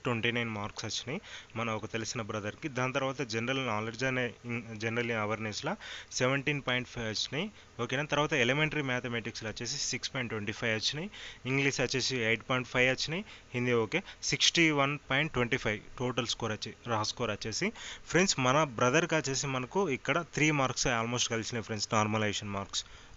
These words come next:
ఓకేనా? త్రీ మార్క్స్ టోటల్ కలిసి సిక్స్టీ ఫోర్ పాయింట్ సెవెంటీ సెవెన్. అంటే ఇక్కడ మీకు ఇలా క్లారిటీగా ప్రతి ఒక్కరు కూడా మీకు ఇక్కడ చూపిస్తుంది, ఓకేనా? క్లియర్గా చూసుకోండి. ఎవరెవరికైతే ఎన్ని మార్క్స్ వచ్చినాయో ఒకసారి నాకు కామెంట్ చేయండి.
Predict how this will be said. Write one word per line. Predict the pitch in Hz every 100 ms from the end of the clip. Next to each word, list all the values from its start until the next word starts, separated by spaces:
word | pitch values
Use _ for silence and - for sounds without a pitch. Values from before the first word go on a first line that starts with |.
| 123
ఓకేనా? | 117 127 160
త్రీ | - 131 131
మార్క్స్ | 123 120 -
టోటల్ | 127 117 127 113
కలిసి | 107 160 160
సిక్స్టీ | - - - 147
ఫోర్ | - 127 120 -
పాయింట్ | 113 135 - - - - - -
సెవెంటీ | 117 113 117
సెవెన్. | 101 101
అంటే | 117 185 151
ఇక్కడ | 107 135 117
మీకు | 117 113 117
ఇలా | 113 104
క్లారిటీగా | 113 110 127 143 135 143 -
ప్రతి | 117 - 127
ఒక్కరు | 117 113 113
కూడా | 135 185 - -
మీకు | 123 123 131
ఇక్కడ | 123 113
చూపిస్తుంది, | 120 113 113 110 123 156
ఓకేనా? | 110 131 131
క్లియర్గా | - 120 120 123 110
చూసుకోండి. | 110 - 120 139 214 - - - - 123
ఎవరెవరికైతే | 135 135 131 131 127 123
ఎన్ని | 110 123
మార్క్స్ | 127 120 117
వచ్చినాయో | - 123 117 113
ఒకసారి | - 110
నాకు | 110 110
కామెంట్ | 104 117 110
చేయండి. | 117 143